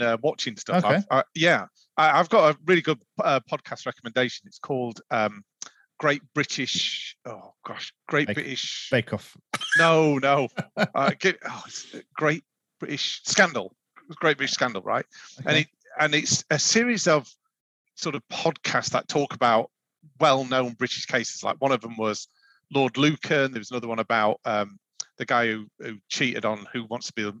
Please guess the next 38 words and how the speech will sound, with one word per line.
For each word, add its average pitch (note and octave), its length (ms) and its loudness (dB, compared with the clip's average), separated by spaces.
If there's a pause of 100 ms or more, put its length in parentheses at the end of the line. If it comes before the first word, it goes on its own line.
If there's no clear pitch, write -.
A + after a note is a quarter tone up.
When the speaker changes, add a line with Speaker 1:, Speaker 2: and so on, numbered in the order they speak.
(120)
Speaker 1:
Millionaire, A2+ 440 0
what's A2+ 160 -10
his - 100 -16
Speaker 2:
Oh, A#2 40 0
Speaker 1:
name? A2 120 2
Speaker 2:
yeah. G2 280 -2
Speaker 1:
Um, F#2+ 140 -14 (420)
that G#2 560 0
Speaker 2:
Um, F2+ 160 -6 (500)
Major A#2 760 0 (260)
Speaker 1:
Yeah, D#3 280 4 (240)
yeah. C#3 240 4
Speaker 2:
Ingram, D#3 440 4
Charles? D#3+ 320 0
Speaker 1:
Ingram, D3+ 380 2
yeah, D3+ 360 4
about B2+ 320 0
that. C#3 180 0
And D3+ 100 -4
it, - 160 -8
th-, F3+ 220 -6
there's F3 160 -2
sort G#3 200 -2
of D3+ 80 -4
in, D#3 140 -6
like, C#3+ 220 -2
four, C3 400 -6 (760)
um, A#2 380 -2 (220)
four D3 240 2
parts, - 480 0
the, C#3 80 -6
each - 440 -8
bit C#3+ 120 0
of - 20 -4
the A2+ 60 -4
series. A2 320 -2
Then B2+ 160 0
the, B2 140 2